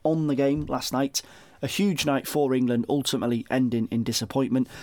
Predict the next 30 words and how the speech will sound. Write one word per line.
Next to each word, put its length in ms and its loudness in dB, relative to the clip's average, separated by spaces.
Tail 220 2
of 80 2
the 40 -2
tape 360 0
being 220 2
Harry 280 0
Kane's 440 0
penalties, 600 0
Aurelien, 380 2
Aurelien 380 2
Tchouameni 640 2
and 100 0
Olivier 440 2
Giroud 400 2
with 160 -2
the 40 -4
goals 340 0
for 120 -8
France. 480 0
One 300 2
penalty 400 2
in 160 0
the 80 2
back 200 -2
of 60 0
the 80 2
net 160 0
for 80 -6
Harry 240 0
Kane 380 0